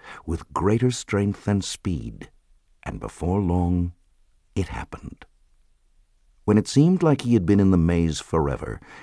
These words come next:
his journey, or at least this part of his journey, ended quickly and happily.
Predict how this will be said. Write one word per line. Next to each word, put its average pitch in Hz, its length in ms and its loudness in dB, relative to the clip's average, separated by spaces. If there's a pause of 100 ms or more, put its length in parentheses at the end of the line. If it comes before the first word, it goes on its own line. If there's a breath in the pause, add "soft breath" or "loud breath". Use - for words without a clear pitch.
(100)
his 76 240 -6
journey, 73 640 0 (400 soft breath)
or 78 180 0
at - 80 -8
least 78 300 -4
this 85 160 -2
part 127 340 0
of 71 80 -6
his 67 160 -8
journey, 65 480 -6 (480 loud breath)
ended 71 440 -6
quickly 127 540 -4 (240)
and 139 200 -2
happily. - 560 -6